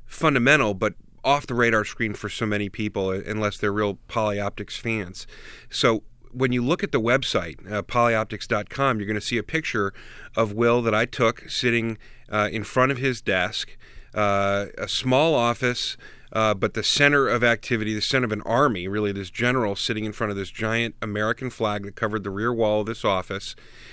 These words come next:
in a little dog bed, uh, where Pockets lived, and Pockets was, like,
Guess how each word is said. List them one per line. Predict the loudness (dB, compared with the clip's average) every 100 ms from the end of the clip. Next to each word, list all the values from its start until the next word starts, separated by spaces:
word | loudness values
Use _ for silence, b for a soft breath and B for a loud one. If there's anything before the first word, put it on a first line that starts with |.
| b
in | 0
a |
little | 2
dog | 4 6 6 4
bed, | 4 4 2 -4 -6
uh, | 0 2 2
where | 2 0
Pockets | 4 6 6 4 -2 -4
lived, | -2 -2 -2 -4
and | -2
Pockets | 0 0 -2 -4
was, | -4 -4 -10 b b b -2
like, | -2 -2 -8